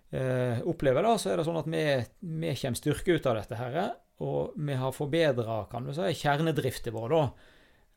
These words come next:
Eh, hvis du ser bort ifra disse spesielle postene som vi har jo, eh, som alle andre,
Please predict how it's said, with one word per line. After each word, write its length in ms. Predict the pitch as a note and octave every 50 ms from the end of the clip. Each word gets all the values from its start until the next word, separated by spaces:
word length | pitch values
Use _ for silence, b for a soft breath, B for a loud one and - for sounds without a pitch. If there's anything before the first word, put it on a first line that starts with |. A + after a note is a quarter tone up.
| _ F3+ G3+
Eh, 140 | F3 D3 C#3
hvis 140 | C#3 B2+ -
du 40 | C#3
ser 240 | - - C#3+ C3+ B2+ C3+
bort 200 | D3 - - B2+
ifra 220 | A#2+ - C3 B2+
disse 160 | A#2+ - C#3 -
spesielle 400 | - B2 A#2 C#3 C3 B2 A#2+ -
postene 520 | B2+ C3 - - - D3 C#3 B2 A2+ G#2+
som 180 | - B2 A#2 A#2 G#2+ F#2+ F2+ - G#3+
vi 140 | D3 B2+ A#2+
har 200 | C3 C3+ C3+ B2+
jo, 80 | A#2+ A2+ G#2+ B B B B B B B B B B B B - _ _
eh, 300 | F3 C3 B2 B2 A#2+ A#2 G#2
som 240 | - - C#3 C3+ C3+
alle 160 | C#3 C#3 B2+
andre, 380 | B2 B2+ C#3+ C#3+ C3+ C#3+ B2